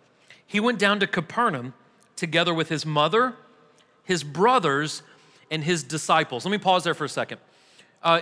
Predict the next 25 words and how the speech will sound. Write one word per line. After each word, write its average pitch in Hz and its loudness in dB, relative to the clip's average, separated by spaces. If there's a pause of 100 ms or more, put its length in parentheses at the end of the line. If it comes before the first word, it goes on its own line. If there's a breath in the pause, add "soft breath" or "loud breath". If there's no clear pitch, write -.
if 190 -4
anyone 214 0
was 175 -2
raised 180 2
Catholic, 160 0
you 160 -6
were 175 2
raised 160 0
to 170 -4
believe 151 -4
that 131 0
the 135 -2
Virgin 147 -2
Mary 135 -2
stayed 139 -4
a 127 -4
virgin 131 -4
until 120 -8
the, 120 -8 (240)
till, 147 -6
until 135 -8
the 127 -12
day 131 -2
she 127 -14
died, 123 -2